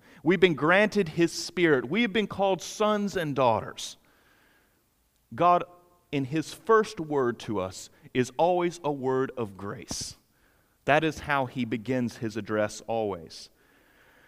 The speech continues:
Now, the second principle that we've talked about that has been so important is that when we deal with the commandments, we are always dealing with the first commandment in particular.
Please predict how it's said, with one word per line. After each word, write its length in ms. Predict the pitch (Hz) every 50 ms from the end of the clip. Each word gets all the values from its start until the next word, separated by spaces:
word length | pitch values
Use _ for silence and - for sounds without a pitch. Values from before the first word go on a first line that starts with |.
| _ _ _ _ _ _ _ _
Now, 120 | 156 170
the 120 | 180 185 185
second 360 | - - 254 254 - - 240
principle 460 | - 170 170 170 - 165 151 147 143
that 120 | 139 95 135
we've 140 | 135 123
talked 300 | - - 165 175 - -
about 220 | 143 127 123 107 -
that 60 | 135
has 120 | 131 123
been 220 | 120 - 185 165 139
so 320 | - - - 208 196 190
important 560 | 156 147 - - 175 170 165 - 104 98 92 - _ _ _ _ _ _ _ _ _ - - _ _ _ _ _ _ -
is 160 | 147 165 151
that 160 | 202 202 165
when 180 | 170 202 214 208
we 140 | 214 208 165
deal 400 | 139 196 214 240 247 240 233 220
with 160 | 196 185 -
the 80 | -
commandments, 880 | - - 143 156 165 175 185 170 127 98 87 60 - - - - - - _ _ _ _ _ _ _ _ _ _ _ _ _ _ _ _ _ _ _ _ _ _ _ _ _ _ _ _
we 180 | - 185 202 196
are 80 | -
always 480 | - 160 185 220 220 214 208 190 143 143
dealing 440 | 139 180 190 196 214 185 170 156 147
with 180 | 156 156 -
the 60 | -
first 380 | 165 - - 202 208 - - -
commandment 500 | - 165 160 156 160 165 165 165 160 -
in 140 | 170 165 156
particular. 640 | - 156 - - 220 214 - 165 127 101 87 82